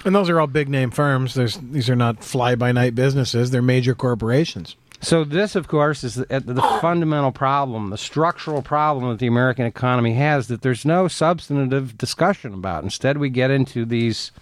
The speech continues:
Speaker 2: tug of wars over silly stuff like the deficit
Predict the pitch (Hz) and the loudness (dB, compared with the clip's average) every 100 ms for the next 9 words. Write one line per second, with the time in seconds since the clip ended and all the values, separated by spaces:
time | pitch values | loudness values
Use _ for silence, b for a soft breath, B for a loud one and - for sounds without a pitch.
0 | b b b b b b - 151 160 131 | b b b b b b 0 0 0 0
1 | 135 135 131 143 - - 104 127 123 123 | 2 2 2 -2 -8 -10 -4 -2 0 -2
2 | - 131 139 - 127 131 - 123 131 131 | -2 0 -2 -2 0 0 -2 -4 -4 -4
3 | 139 123 131 135 - 135 | -4 0 0 -2 -6 -6